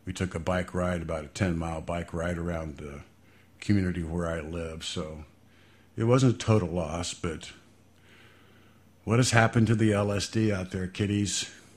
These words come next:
Back in our time, and I hate to say back in the day, but back in the early days of, of L S D, it was, it was virtually impossible to, to buy L S D of such low potency. It was all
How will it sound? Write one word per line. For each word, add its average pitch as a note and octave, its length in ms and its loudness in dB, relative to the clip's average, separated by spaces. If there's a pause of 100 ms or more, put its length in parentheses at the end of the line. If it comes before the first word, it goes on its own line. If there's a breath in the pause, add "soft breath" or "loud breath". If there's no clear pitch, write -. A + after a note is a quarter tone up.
Back F#2 260 0
in F#2+ 80 2
our G2 200 2
time, G2+ 460 2
and F2 140 0
I D#2 100 -4
hate F2+ 160 -4
to D#2+ 80 -10
say E2+ 180 -2
back E2 300 -4
in D#2+ 80 -4
the D#2+ 80 -6
day, E2+ 320 -2
but E2 140 -6
back G2 260 -2
in F2+ 140 -2
the F#2+ 100 0
early F#2+ 320 -2
days F2 400 -4
of, E2 300 -6 (560 loud breath)
of E2 160 -4
L F#2 240 0
S F#2 200 -4
D, F#2+ 320 -2
it F2+ 120 -2
was, F2 500 -6 (160)
it F2 60 -6
was F2 160 -6
virtually F#2+ 500 -2
impossible F#2+ 760 -2
to, B1+ 220 -10 (560 loud breath)
to - 100 -10
buy D#2+ 280 -2
L D#2 200 -6
S - 220 -6
D E2 160 -4
of D2 100 -8
such - 300 -8
low D#2+ 220 -8
potency. C#2+ 640 -8
It C#2 100 -10
was D2 240 -10
all F2 460 -2